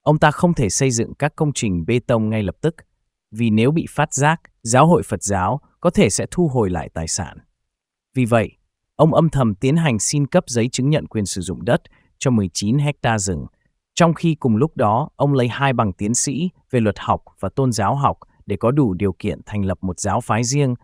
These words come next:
mà ông sẽ là giáo chủ. Khi mọi thứ đã sẵn sàng, ông mới chính thức triển khai xây dựng lớn. Về bằng cấp, chuyện này quá dễ hiểu.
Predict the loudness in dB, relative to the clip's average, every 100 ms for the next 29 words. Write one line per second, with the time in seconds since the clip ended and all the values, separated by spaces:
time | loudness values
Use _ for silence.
0 | _ -6 -2 0 -2 -2 -2 -4 -4 -6
1 | -4 -6 -8 _ _ _ _ _ _ _
2 | _ _ _ 4 6 4 0 0 2 0
3 | 0 -2 0 0 -2 -10 _ _ 2 4
4 | 4 2 0 0 0 -2 -4 _ -4 -2
5 | -2 -2 0 0 -2 -2 -4 -6 -4 -4
6 | -4 -8 _ _ _ _ _ _ _ _
7 | _ -2 0 2 2 4 2 2 -20 _
8 | _ -4 0 0 -2 -2 0 0 0 -2
9 | -2 -4